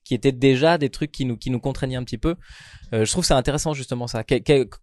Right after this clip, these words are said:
comment en tant qu'humoriste aujourd'hui, co-, en tant qu'être humain et presque philosophe, parce qu'on est tous un peu philosophes quelque part, comment tu trouves ta place dans ce monde ?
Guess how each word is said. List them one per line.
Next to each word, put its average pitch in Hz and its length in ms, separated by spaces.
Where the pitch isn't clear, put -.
comment 170 260
en 151 60
tant 160 120
qu'humoriste 147 460
aujourd'hui, 139 280
co-, - 180
en 123 100
tant 127 100
qu'être 135 220
humain 147 120
et 139 40
presque - 280
philosophe, 160 420
parce 131 100
qu'on 117 100
est 110 60
tous - 160
un 113 40
peu 120 100
philosophes 113 340
quelque 107 200
part, 160 220
comment 151 200
tu 147 140
trouves - 200
ta 131 120
place 165 280
dans 131 100
ce - 140
monde ? 123 240